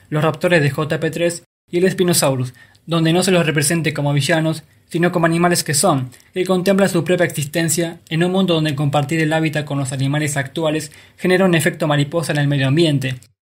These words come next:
y eso es algo con lo que los nuevos personajes deberán lidiar. El villano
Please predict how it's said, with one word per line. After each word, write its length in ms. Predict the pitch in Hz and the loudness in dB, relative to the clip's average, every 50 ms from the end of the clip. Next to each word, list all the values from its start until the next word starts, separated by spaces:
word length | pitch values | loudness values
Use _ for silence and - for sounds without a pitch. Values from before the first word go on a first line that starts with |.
| _ _ _ | _ _ _
y 120 | 151 160 | -2 0
eso 160 | 170 170 190 | 0 0 0
es 80 | 180 196 | 0 0
algo 200 | 185 185 180 175 | 0 0 0 0
con 140 | 170 160 151 | 0 -2 -2
lo 120 | 151 147 | -2 0
que 120 | 147 151 | 0 0
los 160 | 147 143 131 127 | 2 2 2 2
nuevos 280 | 147 160 170 170 165 - | 0 0 0 -2 -4 -4
personajes 520 | - 160 160 - 160 160 160 147 180 160 | -6 -6 -4 -2 -2 -2 -2 0 0 0
deberán 360 | 151 151 139 139 139 143 135 | 2 2 2 2 2 0 0
lidiar. 480 | 135 135 156 180 165 143 139 143 131 - _ _ _ _ _ _ _ _ _ | 2 2 4 4 4 2 0 -4 -10 -16 _ _ _ _ _ _ _ _ _
El 160 | - 147 139 | -6 -4 -2
villano 440 | 143 147 143 170 165 160 160 156 156 | 0 2 2 2 2 2 0 -2 -6